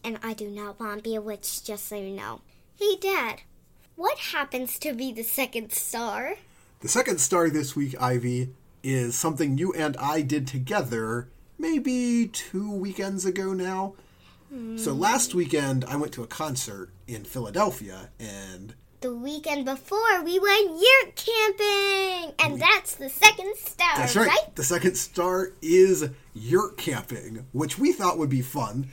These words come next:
Speaker 1: Because we were not expecting what happened,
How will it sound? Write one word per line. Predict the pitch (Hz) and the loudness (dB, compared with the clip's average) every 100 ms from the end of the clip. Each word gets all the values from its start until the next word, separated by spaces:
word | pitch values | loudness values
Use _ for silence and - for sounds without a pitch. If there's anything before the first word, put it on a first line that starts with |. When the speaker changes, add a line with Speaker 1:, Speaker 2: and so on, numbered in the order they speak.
| - - | -14 -6
Speaker 1:
Because | 339 370 320 277 | -6 -2 -2 -2
we | 269 302 698 605 440 466 - - - 330 | -8 -6 -4 2 4 4 2 -12 -16 -2
were | 359 339 330 320 320 311 | 0 2 2 0 0 0
not | 302 320 403 | 2 4 4
expecting | 554 - 381 349 - 339 330 269 | 2 2 2 2 0 -2 -2 0
what | 269 277 | 0 0
happened, | 269 233 214 175 196 226 | 2 0 0 -6 -8 -10